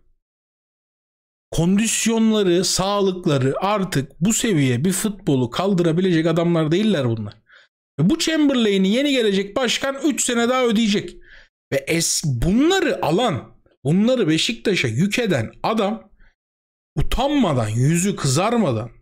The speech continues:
bu kadar yüzü kızarmamasına ben inanılmaz hayret ediyorum. Programlara çıkıyor, Beşiktaş'ın bir sonraki başkanını seçmeye çalışıyor. Ya sizin Beşiktaş'ın bir sonraki başkanıyla ilgili fikir belirtirken yüzünüz nasıl kızarmıyor Ahmet Bey ya?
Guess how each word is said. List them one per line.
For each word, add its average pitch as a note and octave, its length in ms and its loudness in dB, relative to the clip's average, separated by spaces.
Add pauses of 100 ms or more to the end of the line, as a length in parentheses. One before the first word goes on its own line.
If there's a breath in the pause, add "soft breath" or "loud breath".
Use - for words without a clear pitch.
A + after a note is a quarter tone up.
(480)
bu G3+ 180 2
kadar C4+ 300 0
yüzü G#3 300 2
kızarmamasına F#3+ 1120 0
ben E3+ 220 2
inanılmaz E3+ 420 2
hayret B2+ 280 0
ediyorum. A#2+ 440 -2 (720 soft breath)
Programlara C4 720 2
çıkıyor, G#3+ 440 0
Beşiktaş'ın G3 600 0
bir A3+ 60 0
sonraki A3+ 460 0
başkanını G3+ 560 0
seçmeye F#3+ 500 -2
çalışıyor. C3+ 400 -2
Ya E3+ 180 0
sizin F#3 600 -2 (600 loud breath)
Beşiktaş'ın E3 760 0
bir G3 40 2
sonraki G3 560 0
başkanıyla G3 580 0
ilgili E3+ 520 2
fikir F3 560 -2
belirtirken F#3 680 0
yüzünüz D#3 580 2
nasıl E3 320 -4
kızarmıyor C#3 520 0
Ahmet F3+ 420 0
Bey C3 140 0
ya? A2 320 -8